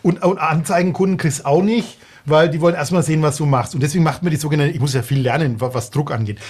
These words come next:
Man macht so eine Nuller, so eine Nullausgabe und das ist so ein kleiner Auszug, wie die erste Ausgabe ausschaut. Also haben wir eine Nullerausgabe produziert. Die war von der Werbung ausverkauft. <laughs> Also ich hab dann,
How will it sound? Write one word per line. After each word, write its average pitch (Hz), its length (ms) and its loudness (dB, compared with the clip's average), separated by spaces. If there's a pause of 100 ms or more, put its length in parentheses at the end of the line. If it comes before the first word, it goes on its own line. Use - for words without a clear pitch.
(120)
Man 131 140 2
macht 139 180 0
so 151 80 -4
eine 139 140 4
Nuller, 139 520 4 (220)
so 131 60 -2
eine 127 80 4
Nullausgabe 143 800 2
und 135 100 -2
das 143 120 -4
ist 156 100 -4
so 143 80 0
ein 139 100 0
kleiner 151 400 0
Auszug, 151 440 -4 (200)
wie 139 120 -2
die 156 80 0
erste 131 340 -4
Ausgabe 127 420 0
ausschaut. 117 360 -6 (180)
Also 147 300 -2
haben 160 100 0
wir 156 60 2
eine 139 100 2
Nullerausgabe 160 720 2
produziert. 143 680 -2 (460)
Die 131 100 0
war 151 180 4
von 160 140 0
der 143 120 2
Werbung 156 280 2
ausverkauft. 165 720 -4
<laughs> - 40 -18 (520)
Also 143 120 2
ich 170 60 6
hab 170 80 2
dann, 170 180 2